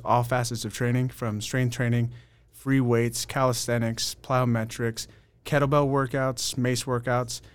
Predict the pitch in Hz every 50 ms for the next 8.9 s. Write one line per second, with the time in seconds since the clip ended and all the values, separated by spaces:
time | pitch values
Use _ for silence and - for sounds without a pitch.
0 | - - - 131 123 120 - 135 127 123 131 123 117 113 110 113 117 117 120 120
1 | 123 123 123 127 123 - - - _ _ _ _ _ - 127 127 123 120 117 113
2 | 110 107 104 101 - - - - - - - 127 127 113 - 131 123 120 117 113
3 | 110 107 - - - - - 123 123 120 - 160 156 156 147 - - - _ _
4 | _ _ _ _ _ - 123 120 120 117 113 110 110 110 117 - - - _ -
5 | - - - 156 151 - 180 170 156 139 139 143 135 131 127 120 120 - - -
6 | - 123 113 107 104 80 57 50 50 - - - - _ _ - 156 170 175 170
7 | 180 175 170 160 170 175 175 180 190 190 185 - - - - 170 160 131 113 110
8 | 117 127 147 - - 170 160 165 123 110 113 107 120 135 156 170 180